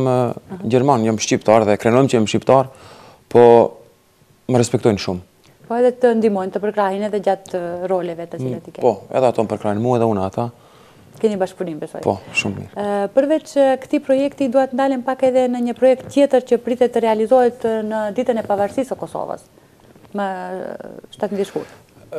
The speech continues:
Speaker 1: Po, me shtatëmbëdhjetë shkurt, e, mbahet një, si një koncert në Hamburg dhe e ka organizuar një tetovar, Armendi. Armendit, e,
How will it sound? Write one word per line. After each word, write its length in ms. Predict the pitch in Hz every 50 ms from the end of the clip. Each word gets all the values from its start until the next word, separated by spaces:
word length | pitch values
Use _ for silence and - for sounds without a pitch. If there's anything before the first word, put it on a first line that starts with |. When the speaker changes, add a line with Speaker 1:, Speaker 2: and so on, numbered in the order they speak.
| 131 -
Speaker 1:
Po, 180 | - 123 104 92
me 180 | 98 104 107 110
shtatëmbëdhjetë 420 | 107 - - 135 143 139 123 -
shkurt, 400 | - - 147 147 147 143 - -
e, 120 | - - 127 127 123 120 120 120 117 117
mbahet 500 | 107 120 127 127 123 123 117 - - - - - 92 101
një, 280 | 110 113 117 117 117 113 110 110 104 104 101 - - - - -
si 140 | - - 135
një 100 | 131 120 110
koncert 440 | - 120 113 107 - 135 117 92 - 107
në 80 | 101
Hamburg 460 | 92 101 101 101 131 151 160 196 202 - - - _ _ _ _ _ _ _ _ _ _ _ _ - -
dhe 220 | 98 104 110 107 107 107 104 104 104 101 - - _ _ _ _ - -
e 80 | -
ka 80 | 107 113
organizuar 540 | 113 101 110 117 110 107 120 117 113 110 101 - - - _ - - - - _ _ -
një 80 | - - -
tetovar, 480 | 101 - 104 95 101 107 123 135 - - - - _ _ _ _ _ _ _ _ _ _ - - - - - _ _ _ - - -
Armendi. 460 | - 101 98 101 107 110 117 117 123 120
Armendit, 560 | 101 107 107 113 113 113 107 107 101 - -
e, 280 | - 98 104 104 98